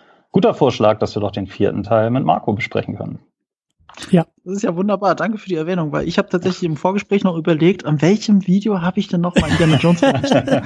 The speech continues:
Speaker 1: <laughs>
Speaker 3: Ich wusste es ehrlich gesagt auf Anhieb nicht mehr. Ich habe schon zu viele gemacht.
Speaker 1: <laughs> Man
Speaker 2: Ja.
Speaker 1: verliert die Übersicht. <laughs>
Speaker 2: Und das Schöne ist ja auch, dass der eigentliche gemeinsame Bogen ja die Uncharted-Reihe ist, die wir, glaub ich, alle drei sehr, sehr toll finden und sehr, sehr gut finden.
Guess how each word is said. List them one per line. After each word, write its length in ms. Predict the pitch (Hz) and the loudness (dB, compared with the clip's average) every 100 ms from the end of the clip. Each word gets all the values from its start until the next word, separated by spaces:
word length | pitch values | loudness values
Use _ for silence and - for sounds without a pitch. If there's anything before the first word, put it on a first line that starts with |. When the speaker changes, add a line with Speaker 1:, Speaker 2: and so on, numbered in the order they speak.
| 131 | -2
Speaker 1:
<laughs> 140 | 113 - | -2 -2
Speaker 3:
Ich 180 | 151 170 | 2 4
wusste 320 | 233 - 208 | 4 4 2
es 160 | 160 - | 4 2
ehrlich 300 | 165 170 170 | 2 2 2
gesagt 260 | 156 151 160 | 0 -2 -2
auf 80 | 151 | -6
Anhieb 340 | 156 151 - | -2 -2 -4
nicht 160 | 147 - | -6 -4
mehr. 220 | 139 143 - - - _ | -4 -4 -8 -20 -20 _
Ich 60 | |
habe 120 | 175 170 | -4 2
schon 180 | 202 | 0
zu 140 | 190 208 | 0 -6
viele 300 | - 220 147 | -2 0 0
gemacht. 360 | 147 156 - _ _ - - - | -2 -6 -8 _ _ -20 -10 -6
Speaker 1:
<laughs> 800 | - - 139 - - - - - | -4 0 -2 0 -4 -4 -8 -4
Man 140 | 120 | 2
Speaker 2:
Ja. 120 | 220 254 | 4 4
Speaker 1:
verliert 300 | 123 135 135 | 2 2 0
die 40 | |
Übersicht. 420 | 135 123 98 98 - _ 123 - | 0 0 0 -4 -10 _ -12 -4
<laughs> 60 | 180 - _ | -4 -4 _
Speaker 2:
Und 140 | - 226 | 0 2
das 120 | 220 | 2
Schöne 240 | - 269 262 | 2 2 2
ist 180 | 262 | 2
ja 140 | 247 233 | 2 4
auch, 180 | 240 - | 2 2
dass 220 | 190 - | -2 0
der 140 | 196 - | -4 0
eigentliche 580 | 165 220 254 214 220 | 4 4 4 2 0
gemeinsame 540 | 202 185 185 208 196 185 | 2 2 2 0 0 -2
Bogen 300 | 185 196 185 | 0 2 4
ja 160 | 175 | 2
die 140 | 165 185 | 2 2
Uncharted-Reihe 760 | 196 - 262 247 156 127 135 | 0 2 2 2 0 0 -2
ist, 260 | 151 170 - | -2 -4 -4
die 140 | 160 | -2
wir, 140 | 151 160 | 2 2
glaub 180 | 160 156 | 2 0
ich, 160 | 233 | 0
alle 120 | 165 | 2
drei 280 | 160 165 233 | 4 4 4
sehr, 240 | 180 151 151 | 4 2 2
sehr 140 | 147 | 0
toll 240 | - 151 | 2 0
finden 260 | 151 160 185 | 2 -2 -2
und 80 | 156 | 0
sehr, 160 | 151 | 0
sehr 100 | 147 | 0
gut 200 | 151 151 | -2 -4
finden. 440 | - 160 226 185 | -2 -2 0 0